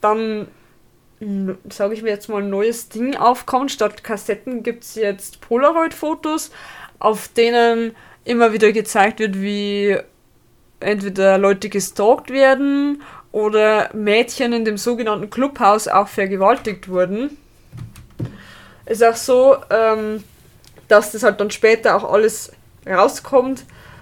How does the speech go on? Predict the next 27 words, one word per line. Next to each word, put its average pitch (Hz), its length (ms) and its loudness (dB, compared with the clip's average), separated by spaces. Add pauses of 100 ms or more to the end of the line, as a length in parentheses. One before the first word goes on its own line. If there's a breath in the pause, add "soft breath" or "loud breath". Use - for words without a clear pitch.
(420 loud breath)
ähm, 208 320 2
und 214 180 -6
die 220 120 -6
Fotos 254 420 -2
eigentlich 208 260 -2
mehr 214 220 0
oder 220 160 -6
weniger 214 340 0
als 196 240 -2
Alibi 214 380 0
gezählt 208 400 -4
haben, 202 160 -4
dass 190 160 -2
es 190 100 -12
ja 190 120 0
dem 190 160 -4
Mädchen 208 420 -2
im 190 180 -10
Clubhaus 214 760 -8
gut - 340 -10
ging, 285 240 -8
obwohl 214 300 -2
sie 208 180 -10
dort 185 400 -4
einfach 196 260 -6
missbraucht - 720 -4
wurden. 254 440 -2